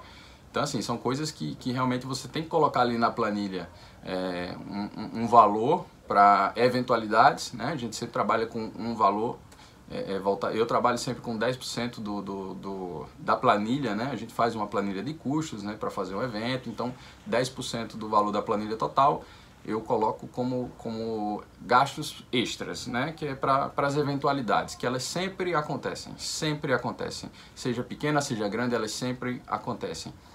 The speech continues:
Então a gente tem que tá ligado, tem que tá planejado, tem que tá esperto. Como, assim, produtor de evento, eu digo que é um, é, é uma pessoa, um profissional que ele, ele,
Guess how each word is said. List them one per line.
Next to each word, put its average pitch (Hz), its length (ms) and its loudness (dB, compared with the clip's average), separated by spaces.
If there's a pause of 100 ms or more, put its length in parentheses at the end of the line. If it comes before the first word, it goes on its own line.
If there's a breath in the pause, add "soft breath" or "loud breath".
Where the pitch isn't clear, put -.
(280 loud breath)
Então 113 380 -2
a 117 60 4
gente 113 160 -2
tem 113 140 -4
que - 60 -12
tá 104 100 2
ligado, 131 560 8
tem 135 160 -6
que 120 60 -8
tá 120 140 4
planejado, 139 580 2
tem 147 120 -4
que - 80 -10
tá 131 120 0
esperto. 104 540 -4 (680 loud breath)
Como, 120 420 -2 (240)
assim, 101 360 -4
produtor 113 440 -2
de 135 80 0
evento, 127 520 0
eu 117 60 0
digo 113 240 -4
que 131 140 -4
é 127 60 4
um, 131 320 0
é, 107 280 -4
é - 20 -4
uma 117 200 2
pessoa, 113 380 -2
um 110 40 -6
profissional 123 640 4
que - 140 -4
ele, 147 420 0
ele, 131 280 -4